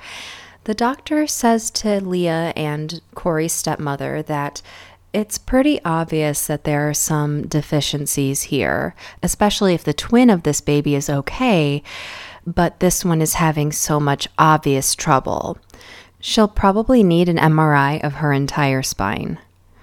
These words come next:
That's not easy news to hear. An M R I isn't a huge deal, but to need one at less than a year old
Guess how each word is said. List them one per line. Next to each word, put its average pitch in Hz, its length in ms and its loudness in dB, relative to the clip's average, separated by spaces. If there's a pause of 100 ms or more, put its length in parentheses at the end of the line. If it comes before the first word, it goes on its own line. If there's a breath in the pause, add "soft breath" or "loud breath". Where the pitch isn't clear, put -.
(120 soft breath)
That's 196 400 -2
not 160 480 0 (120)
easy 151 400 2
news 143 420 -2
to 147 140 -2
hear. 135 580 -6 (540 loud breath)
An 196 120 2
M 208 160 2
R 226 140 2
I 214 200 2
isn't 190 280 0
a 180 60 0
huge 170 460 -4
deal, 208 300 0
but 190 220 -2
to - 160 -4
need 160 280 0
one 185 440 0
at 151 220 -2
less 143 320 -2
than 165 120 4
a 160 60 4
year 147 340 2
old 151 480 2